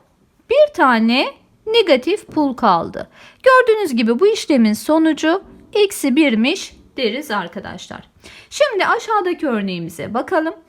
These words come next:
Birinci kutumuzda ne var? Altı tane negatif pulumuz var. Bir, iki, üç, dört,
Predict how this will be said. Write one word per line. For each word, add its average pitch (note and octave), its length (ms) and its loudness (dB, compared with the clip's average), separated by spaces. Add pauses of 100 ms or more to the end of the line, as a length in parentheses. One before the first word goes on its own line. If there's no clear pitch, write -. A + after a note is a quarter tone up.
(800)
Birinci C5 420 0
kutumuzda G#4 500 -4
ne A4 260 -2
var? A#3 240 2 (180)
Altı A4 360 4
tane D4 440 2
negatif F#4+ 500 -2
pulumuz D4 520 -2
var. F#3 200 -2 (120)
Bir, C4+ 460 -4 (680)
iki, C4+ 600 -4 (640)
üç, B3 600 -6 (720)
dört, A#3 580 -2